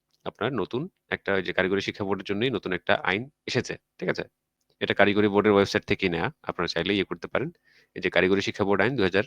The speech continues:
আঠারো। তো এইটার একদম শেষের দিকে, এই যে একটু আগে আমি আম-, আপনাদেরকে দেখালাম না যে তফসিল আপনার এ-, একে, অ্যা, কিছু আ, আর্টিকেল হচ্ছে ওরা সংশোধন করতে চায়। এই চারের, এই যে দেখেন, এই যে আমাদের যে সার্টিফিকেট প্যারামেডিক যে কোর্সটা চলেছে,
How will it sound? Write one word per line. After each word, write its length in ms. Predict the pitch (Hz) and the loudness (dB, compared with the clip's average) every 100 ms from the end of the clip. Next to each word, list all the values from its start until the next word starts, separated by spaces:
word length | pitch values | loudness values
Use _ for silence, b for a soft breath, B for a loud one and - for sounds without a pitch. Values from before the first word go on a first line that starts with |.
| _ _ - | _ _ -2
আঠারো। 280 | - 85 - _ b _ | -2 -4 -8 _ b _
তো 40 | - | -4
এইটার 320 | 110 117 107 165 _ _ _ _ | 0 4 4 2 _ _ _ _
একদম 300 | - 120 120 120 - _ _ | -4 -2 -4 -6 -8 _ _
শেষের 260 | 120 113 | -4 -4
দিকে, 220 | 87 85 71 _ _ _ _ _ | -4 -8 -10 _ _ _ _ _
এই 60 | 95 | -6
যে 80 | 101 | -6
একটু 140 | - | 2
আগে 140 | 110 113 | 4 6
আমি 120 | 110 | 4
আম-, 160 | 113 | 2
আপনাদেরকে 320 | 104 113 107 104 | 0 -2 0 0
দেখালাম 280 | 98 113 139 | 2 0 -2
না 80 | |
যে 120 | 175 127 | -2 0
তফসিল 440 | 104 - - 104 - b b b b | 0 -2 -2 -4 -4 b b b b
আপনার 320 | - 95 87 87 | -8 -2 0 0
এ-, 200 | - 87 101 | -2 -4 0
একে, 300 | 95 - 101 98 | -2 2 2 2
অ্যা, 200 | - 95 90 95 | -2 -4 -4 -4
কিছু 240 | 107 - 104 - b _ - | -8 -6 -6 -8 b _ -8
আ, 60 | 98 | 0
আর্টিকেল 420 | 98 98 - 104 | 0 0 -2 -2
হচ্ছে 200 | 104 - | 0 -2
ওরা 160 | 101 95 | 2 2
সংশোধন 420 | 95 107 - 104 | 2 -2 -2 -4
করতে 240 | 95 92 - | -4 -6 -4
চায়। 200 | - 156 - _ _ _ | -4 -4 -8 _ _ _
এই 80 | 92 | -8
চারের, 340 | - 85 101 147 | 0 0 0 -4
এই 80 | - | -2
যে 80 | 101 | 0
দেখেন, 260 | 82 87 - _ _ | 0 -2 -14 _ _
এই 120 | 95 | -4
যে 100 | 95 | 0
আমাদের 260 | 95 92 | 0 -2
যে 100 | 95 | -4
সার্টিফিকেট 420 | 101 98 101 104 107 | -2 -2 0 -4 2
প্যারামেডিক 380 | 98 92 98 95 | 4 4 2 0
যে 100 | 95 | -2
কোর্সটা 320 | - 95 107 | -2 -2 -2
চলেছে, 360 | 104 101 - | -2 -4 0